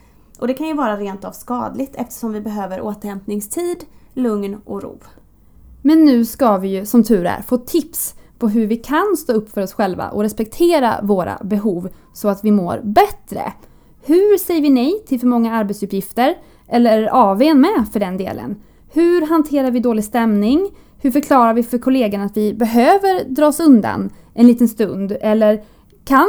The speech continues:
Speaker 2: vi anpassa vår arbetsplats mer så att den passar vår känslighet?
Speaker 1: Och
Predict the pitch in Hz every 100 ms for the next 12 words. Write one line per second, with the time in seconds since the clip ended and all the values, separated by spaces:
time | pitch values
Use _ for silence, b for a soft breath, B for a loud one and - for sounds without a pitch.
0 | 466 330 269 233 208 214 208 - 202 208
1 | 202 208 180 180 180 - b b - -
2 | 247 214 85 196 - 220 - 202 190 226
3 | - 185 - 196 208 180 - 214 - 262
4 | 233 254 359 - - - _ - 262